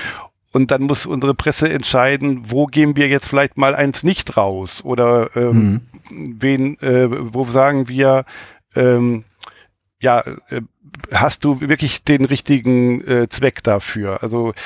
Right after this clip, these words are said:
Speaker 1: ich kann aus meiner, meiner anderen Sicht beschreiben, also bevor ich Redakteur war, habe ich selber über Spiele geschrieben. Ich habe,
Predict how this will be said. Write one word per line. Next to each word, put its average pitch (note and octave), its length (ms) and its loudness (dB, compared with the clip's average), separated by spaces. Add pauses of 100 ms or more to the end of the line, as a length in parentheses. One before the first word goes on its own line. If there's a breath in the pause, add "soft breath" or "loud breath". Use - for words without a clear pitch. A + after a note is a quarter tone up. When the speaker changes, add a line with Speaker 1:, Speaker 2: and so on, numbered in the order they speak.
(760 loud breath)
Speaker 1:
ich - 140 -10
kann D3 240 0
aus A2+ 180 -4
meiner, D3+ 520 2
meiner C3+ 300 2
anderen F#3 260 0
Sicht C3 320 -4
beschreiben, C#3+ 480 0
also C3+ 100 0
bevor D3 300 -2
ich C#3 140 -2
Redakteur C3 680 2
war, A2 100 -4
habe C3 140 2
ich A2+ 80 -6
selber D3 280 0
über A#2+ 220 0
Spiele A2+ 680 0
geschrieben. C3+ 600 -4
Ich A#2 140 -6
habe, A#2+ 140 0